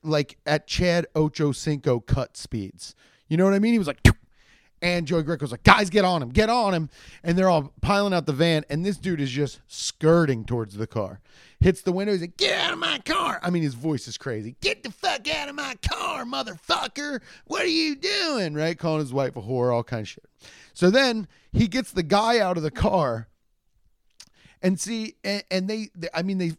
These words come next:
they fucking, they, like, s-, hillbilly square up. Like, they do the old, you know, you know how, like, the, the Notre Dame, uh, Fighting Irish emblem is the little Irish guy with both his fist out, like, old-timey, about to fight? Like, the fist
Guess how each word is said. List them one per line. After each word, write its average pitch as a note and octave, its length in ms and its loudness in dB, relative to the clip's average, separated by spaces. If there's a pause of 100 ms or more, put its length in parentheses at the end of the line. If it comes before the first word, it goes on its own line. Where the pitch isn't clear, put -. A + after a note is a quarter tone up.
(120)
they F3+ 120 2
fucking, F3+ 420 0
they, D3+ 120 -2
like, C#3 200 0
s-, - 320 -10
hillbilly G3 560 4
square G#3+ 420 0
up. A#3 260 -2
Like, D#3 180 0
they E3 100 2
do D#3+ 200 0
the D3+ 200 0
old, D#3+ 420 0 (640)
you F#3 120 2
know, G3+ 320 2
you F#3 140 2
know B3 100 4
how, A3+ 160 2
like, C#3+ 300 2
the, C#3+ 240 2
the C3+ 240 -2
Notre C#3 400 2
Dame, C3+ 580 -2 (160)
uh, A#2+ 160 -2
Fighting C#3 480 -2
Irish B2 480 -2
emblem C3 460 -2
is G#2 140 -6
the B2 100 -4
little A#2+ 340 -2
Irish A#2+ 360 -2
guy C3 200 -2
with A2+ 220 -6
both A2+ 260 -4
his A#2 160 -10
fist C3 340 -6
out, B2+ 140 -2
like, A2 180 -6
old-timey, C3 720 -2 (300)
about C3 320 -2
to B2 80 -12
fight? D3 380 -2 (580)
Like, B2+ 240 0
the A#2+ 160 -2
fist - 520 -2